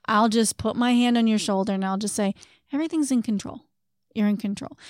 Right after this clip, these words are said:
And you literally melt like a stick of butter and you'll just say, "Thank you."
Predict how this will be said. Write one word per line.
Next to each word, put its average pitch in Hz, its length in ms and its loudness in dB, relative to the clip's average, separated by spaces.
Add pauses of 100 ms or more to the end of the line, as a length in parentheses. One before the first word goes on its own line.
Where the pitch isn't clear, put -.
(120)
And 240 160 8
you 269 100 10
literally 240 400 8
melt 220 420 6
like 202 160 -2
a 196 60 0
stick - 260 -4
of 185 160 -8
butter 196 180 -4
and 196 120 0
you'll 196 140 0
just 208 180 -4
say, 190 140 -4
"Thank 190 400 -6
you." - 180 -12